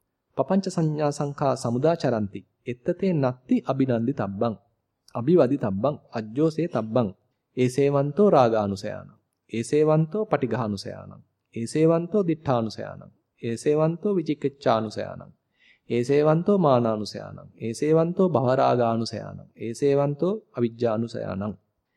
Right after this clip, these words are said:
ඒසේවන්තෝ දණ්ඩ දාන සත්තා දාන කලහ විග්ඝහ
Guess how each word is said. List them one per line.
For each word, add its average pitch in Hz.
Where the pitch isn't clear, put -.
ඒසේවන්තෝ 139
දණ්ඩ 113
දාන 113
සත්තා 113
දාන 123
කලහ 113
විග්ඝහ 135